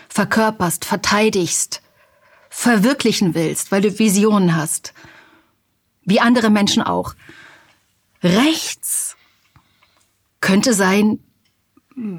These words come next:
Verteidigung, Beschutz deines Besitzes. Keine Veränderung, Starre. Reich, böse, starr, wie auch immer. Was, was da kommt von den Leuten, völliger Schwachsinn.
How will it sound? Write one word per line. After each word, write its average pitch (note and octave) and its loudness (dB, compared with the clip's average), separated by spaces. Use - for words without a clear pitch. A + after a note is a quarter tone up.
Verteidigung, G#3+ 0
Beschutz G#3+ -2
deines G#3+ 0
Besitzes. F#3+ 0
Keine A#3+ 2
Veränderung, F3 0
Starre. F#3 -2
Reich, F#3+ 2
böse, F3+ 0
starr, F3 -2
wie G#3 2
auch G3 -2
immer. F3 0
Was, F3 -2
was F#3 0
da G3 0
kommt G#3+ 0
von A3 2
den G3+ 4
Leuten, F#3 -2
völliger F#3 0
Schwachsinn. F3+ -6